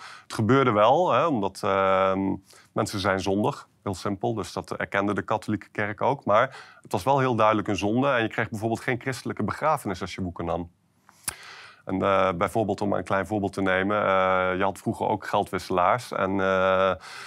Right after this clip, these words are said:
die, eh, die werden natuurlijk verteerd door hebzucht, want dat is namelijk wat een woekeraar eigenaar, eh, eigen is. Eh, wordt heel, wordt gewoon puur gedreven door hebzucht. En, eh, daar is,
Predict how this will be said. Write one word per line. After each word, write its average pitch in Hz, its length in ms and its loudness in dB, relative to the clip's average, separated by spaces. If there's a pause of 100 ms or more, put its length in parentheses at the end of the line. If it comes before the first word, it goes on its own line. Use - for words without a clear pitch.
(220)
die, 101 320 2
eh, 95 320 2
die 101 80 2
werden 95 260 0
natuurlijk 92 300 -2
verteerd - 320 -2
door 90 120 -2
hebzucht, 95 440 -6
want 92 140 -4
dat 98 140 -8
is - 100 -16
namelijk 92 320 -2
wat 98 160 -6
een 98 80 0
woekeraar 90 460 0
eigenaar, 92 520 0
eh, - 260 -4
eigen 110 280 -2
is. 107 320 -8
Eh, 87 320 -4
wordt 90 140 -6
heel, 95 240 -4
wordt 90 180 -10
gewoon 85 160 -6
puur 98 180 0
gedreven 87 380 -4
door 87 100 -2
hebzucht. - 460 -6
En, 92 200 -4
eh, 98 60 -2
daar 95 340 2
is, 90 220 -6